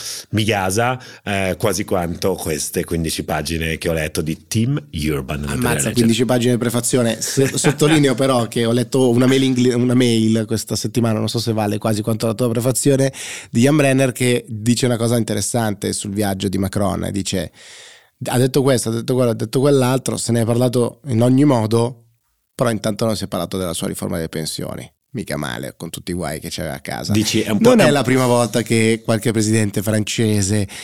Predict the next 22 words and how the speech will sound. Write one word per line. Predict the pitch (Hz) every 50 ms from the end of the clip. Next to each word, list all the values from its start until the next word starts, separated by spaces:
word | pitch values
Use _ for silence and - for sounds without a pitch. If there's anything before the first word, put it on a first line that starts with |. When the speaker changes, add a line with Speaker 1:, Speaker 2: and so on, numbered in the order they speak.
| - -
Speaker 2:
si | - - 135 123
spinge | 113 - 131 131 120 107 117
in | 113 107
politica | 98 117 117 120 107 110 104 104 113 110 113
estera | 113 107 - - 117 110 107 101
per | - - 120 113
non | 113 113 110 107 98
parlare | - 113 113 113 107 104 101 98
di | 104
quello | 98 107 104 101
che | 95
succede | 95 90 92 - 110 101
in | 95
politica | 90 - 98 95 92 95 92 95
interna. | 92 87 - 92 85 82 80 85 87 82 - - - - - - - _
Not | - 127 131 143 160 185 202 196 - 175 143
the | 131 147
first | - - - 165 170 165 143 - - 160 - -
time, | - 123 117 110 104 101 101 101 98 98 101 101 98 95 92 - - - - - - _
my | - 113 113 113 113 113
dear | 104 113 113 113 113 113 113 110 117 -
Riccardo | 123 117 113 107 - 120 117 113 110 117 117 110 107